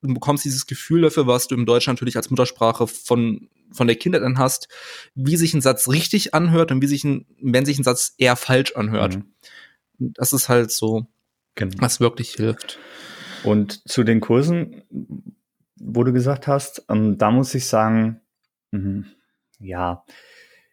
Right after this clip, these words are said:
Speaker 2: nehm-, nehmen wir noch mal das Beispiel Englisch. Ich fand Englisch in der Schule immer ganz grausam. Ich war dann mal so zwei, drei Wochen in Irland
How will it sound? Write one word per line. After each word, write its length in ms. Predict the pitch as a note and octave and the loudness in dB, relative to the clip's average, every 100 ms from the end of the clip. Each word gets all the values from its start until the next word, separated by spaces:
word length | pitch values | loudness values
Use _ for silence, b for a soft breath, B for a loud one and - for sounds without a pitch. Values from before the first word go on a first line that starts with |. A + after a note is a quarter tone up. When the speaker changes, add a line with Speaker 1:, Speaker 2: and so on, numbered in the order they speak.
| b _ _ _ _ _ | b _ _ _ _ _
Speaker 2:
nehm-, 380 | - A2 D#3 D#3 - | 0 2 2 0 2
nehmen 240 | A#2 D3+ | 4 4
wir 60 | C#3 | 4
noch 100 | A#2+ | 4
mal 140 | A2+ | 4
das 180 | G2+ - | 2 2
Beispiel 360 | G#2 - A2 | 0 2 0
Englisch. 380 | - C3 D3 - - | 0 0 0 -4 -8
Ich 200 | - _ - | -12 _ -4
fand 220 | A2+ A#2 | 0 0
Englisch 300 | C3+ C3+ B2+ | 2 0 0
in 80 | B2 | -2
der 60 | |
Schule 260 | A2 B2+ B2 | 0 0 2
immer 180 | A#2 A2 | 2 0
ganz 220 | G#2+ - | 0 -2
grausam. 640 | - G2+ B2 D3+ G3+ G#3 _ _ _ _ _ G#2+ | 0 2 4 4 2 -2 _ _ _ _ _ -14
Ich 160 | - G2+ | -12 -8
war 300 | G2 G#2+ A#2+ | -2 2 4
dann 140 | A#2 | 4
mal 140 | A2+ | 2
so 300 | A2 G#2+ - - G#2+ | 2 0 -2 -8 -10
zwei, 240 | - - A2 | -6 -2 -2
drei 240 | - A2 | 0 0
Wochen 400 | A2+ A#2 A#2 A2 - _ _ - | 0 0 2 0 -2 _ _ -4
in 540 | G#2+ G2+ G2 F#2+ G2 | 2 4 4 2 2
Irland 480 | - B2 D3+ F#3+ - | 2 2 2 0 -2